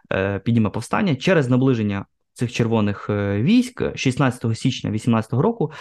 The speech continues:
у Києві оголошено стан облоги, тобто військовий стан. Е, сили У Н Р провели декілька успішних спецоперацій і заарештували ініціаторів повстання.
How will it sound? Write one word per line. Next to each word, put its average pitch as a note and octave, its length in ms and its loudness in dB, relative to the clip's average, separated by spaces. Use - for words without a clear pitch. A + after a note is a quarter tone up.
у B2+ 100 0
Києві G#3 360 2
оголошено B2 720 2
стан B2 400 -2
облоги, A#2 380 -2
тобто - 260 -6
військовий A2 420 0
стан. G3+ 280 0
Е, A2 200 2
сили F3 300 4
У C3+ 160 2
Н B2 100 2
Р E3+ 180 -2
провели C3+ 320 2
декілька C3 420 -4
успішних A#2+ 460 -2
спецоперацій E3 680 -2
і A#2+ 100 0
заарештували C3 760 0
ініціаторів A#2+ 680 0
повстання. - 440 -6